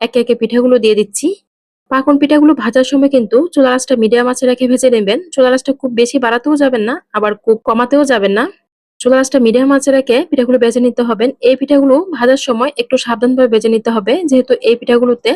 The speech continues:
নারকেল ব্যবহার করা হয়, এজন্য কিন্তু পিঠাগুলো খুব নরম হয়ে থাকে।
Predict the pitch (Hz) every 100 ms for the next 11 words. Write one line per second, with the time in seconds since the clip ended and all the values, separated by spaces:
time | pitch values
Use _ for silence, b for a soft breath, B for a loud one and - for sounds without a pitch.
0 | 359 240 247 262 240 226 233 226 220 208
1 | 220 403 _ _ _ _ 262 262 254 254
2 | 262 240 339 294 262 262 269 277 240 214
3 | 220 254 262 262 254 220